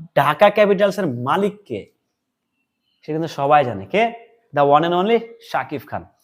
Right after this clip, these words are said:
So সেই জায়গা থেকে আমরা আশা করছি সাব্বির রহমান, লিটন দাস, তানজিদ তামিম,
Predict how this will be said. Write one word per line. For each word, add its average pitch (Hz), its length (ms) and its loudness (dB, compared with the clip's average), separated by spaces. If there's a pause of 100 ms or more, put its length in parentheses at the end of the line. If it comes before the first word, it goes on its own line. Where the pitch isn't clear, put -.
(180)
So 160 100 -4
সেই 180 160 0
জায়গা 190 240 4
থেকে 196 480 -2 (200)
আমরা 175 260 8
আশা 208 200 6
করছি 156 460 -4 (100)
সাব্বির 180 440 2
রহমান, 175 340 2 (260)
লিটন 170 400 2
দাস, 160 240 4 (500)
তানজিদ 160 360 4 (100)
তামিম, 160 500 4